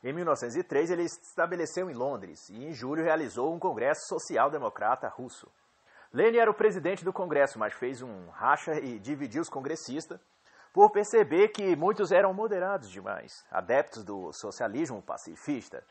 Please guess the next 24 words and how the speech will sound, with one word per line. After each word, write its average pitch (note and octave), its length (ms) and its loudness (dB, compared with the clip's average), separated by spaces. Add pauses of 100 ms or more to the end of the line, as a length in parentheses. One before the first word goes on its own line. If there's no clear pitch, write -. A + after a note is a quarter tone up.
(380)
Cercado C#3 420 4
de C#3 100 -4
amigos B2+ 320 -4
e D3 60 -12
seguidores A#2 460 -8
radicais, D#3 580 0 (460)
Lenin G#3+ 240 2
chamou G#3+ 400 4
a G3+ 80 10
si G#3 260 -2
aos G3 160 6
seus G#3 180 0
apoiadores F3 640 2
de A#2+ 80 -14
bolcheviques, A2+ 680 -4 (480)
aqueles D3+ 400 -4
que - 100 -16
queriam C3 420 -2
uma D3 120 -2
revolução G#2+ 580 -4
combativa, F2+ 760 -8 (100)
armada, F2 680 0
violenta, F#2 560 -10
agressiva. E2+ 720 -10